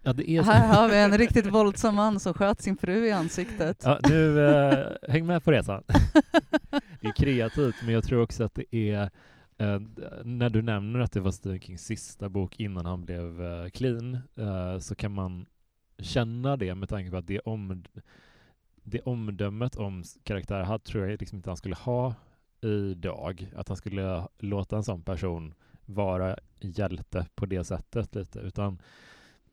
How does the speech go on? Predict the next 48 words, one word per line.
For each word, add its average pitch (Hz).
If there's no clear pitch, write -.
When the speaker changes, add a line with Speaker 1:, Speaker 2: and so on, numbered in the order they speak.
Speaker 1:
man 110
skulle 110
skriva 107
dem 110
lite 110
annorlunda 101
kanske 113
då. 95
Speaker 2:
Ja, 180
jag 190
hoppas 208
det. -
Speaker 1:
Ja. 240
Speaker 2:
<laughs> -
Men 233
det 247
här 247
känns 302
lite 269
som, 185
eh, 170
Stephen 175
King 165
i 160
trotsåldern -
Speaker 1:
Ja. 110
Speaker 2:
för 180
mig. 165
Att -
han, 180
eh, 185
ska -
vi 226
prata 247
lite 277
om -
utgivningen 190
av -
den 180
här 180
boken? 113
Speaker 1:
Ja. 147
Speaker 2:
Det 165
är -
lite 240
roligt. 208
Speaker 1:
Ja, 127
berätta. 98